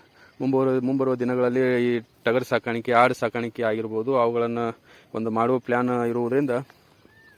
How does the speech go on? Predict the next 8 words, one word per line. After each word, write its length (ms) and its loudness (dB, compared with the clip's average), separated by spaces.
ಈ 180 2
ಮುಂಜಾಗ್ರತೆಯಾಗಿ 800 2
ನಾವು 220 2
ಏನೈತಿ 300 -2
ಮೇವನ್ನ, 420 -2
ಮೇವು 200 -2
ಸಹ 140 -2
ಆಗ್ತೈತಿ. 440 -2